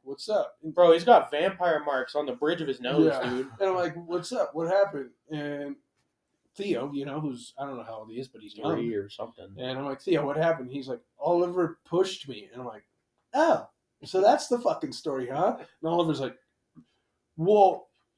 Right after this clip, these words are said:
Speaker 1: yeah, but he bit me first." I'm like, "Really?" And he's like, "Well, I pushed him earlier, and then he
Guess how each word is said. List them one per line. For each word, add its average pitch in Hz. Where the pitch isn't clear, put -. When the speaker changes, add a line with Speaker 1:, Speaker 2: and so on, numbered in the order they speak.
Speaker 1:
yeah, 208
but 185
he 208
bit 220
me 185
first." 220
I'm 151
like, 131
"Really?" 190
And 175
he's 175
like, 175
"Well, 185
I 180
pushed -
him 175
earlier, 175
and 180
then 190
he 180